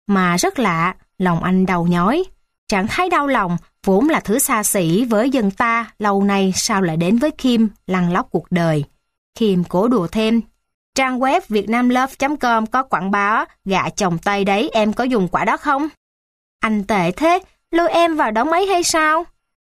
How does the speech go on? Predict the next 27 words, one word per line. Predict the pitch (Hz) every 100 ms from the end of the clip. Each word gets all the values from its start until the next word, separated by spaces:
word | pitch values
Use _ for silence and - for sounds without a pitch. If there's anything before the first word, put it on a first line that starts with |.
| _
Em | 269 254 240
cũng | 185 196
biết | 277 320
có | 349
Vietnamlove | 302 233 233 254 254 320 -
chấm | 320
com, | - 277 262 240 220 _ _
nhưng | 302 311 311
dành | 294 220
cho | 190 254
ai, | 262 277 262 254 - -
chứ | 359
em | - 285 262 262
đâu | 269
có | 359
mang | 330 233
tới. | 226 247 277 392 523 _ _ _ _ _ -
Phải | 180 247
rồi, | 220 185 196 214 160 - _ -
em | 208 196 185
lại | 165 -
ý | 233 285
như | 302 302
cha | - 254
em | 208 220 214
chứ | 330
gì, | 294 247 208